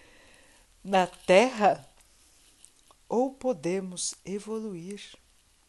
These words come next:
até o ponto de não precisarmos mais encarnar.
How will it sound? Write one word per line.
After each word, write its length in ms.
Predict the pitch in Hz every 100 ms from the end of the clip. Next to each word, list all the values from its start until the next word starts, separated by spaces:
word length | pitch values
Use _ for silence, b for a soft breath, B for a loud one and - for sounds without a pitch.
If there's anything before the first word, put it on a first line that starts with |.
| _ _ _ _ _ _ _ _ _ _ _ _ _ _ _ _ _ _ _ _ _ - - _ -
até 280 | - - 165
o 80 |
ponto 540 | 160 - 175 214 196 151
de 120 | 147
não 240 | 143 151
precisarmos 1000 | 190 202 190 - 151 131 135 175 170 147
mais 340 | - 147 180 170
encarnar. 680 | 175 - 190 175 151 151